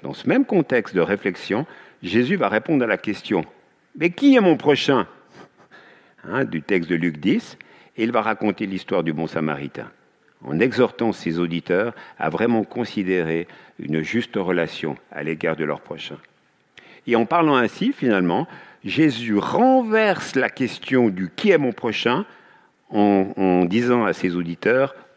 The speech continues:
Comment puis-je être le prochain, euh, de tout homme ? » Et là, finalement, ça transforme les choses parce que ça touche des réalités, tout ce qu'il y a de plus pratique.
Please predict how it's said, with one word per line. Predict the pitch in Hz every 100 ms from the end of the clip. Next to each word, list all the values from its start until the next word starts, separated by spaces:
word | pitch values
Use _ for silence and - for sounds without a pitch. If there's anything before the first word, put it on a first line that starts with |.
| -
Comment | 220 226 214 214 202
puis-je | - 143 113
être | 151 170 -
le | 104 98
prochain, | - 123 - - 87 - - _ - -
euh, | 90 85
de | 92
tout | - 90 -
homme ? » | 69 64 - _ _ _ _ _ _ _ -
Et | 90
là, | 107
finalement, | - 104 98 110
ça | 117 - 82
transforme | - 147 139 - 139 92 69 -
les | 90
choses | 95 - 127 139 92 - -
parce | 90
que | - 95
ça | - 85
touche | - 135 -
des | -
réalités, | 85 92 90 85 - 78 73 - _
tout | -
ce | 104
qu'il | - 90
y | 85
a | 82
de | 87
plus | 78 - 78
pratique. | - - -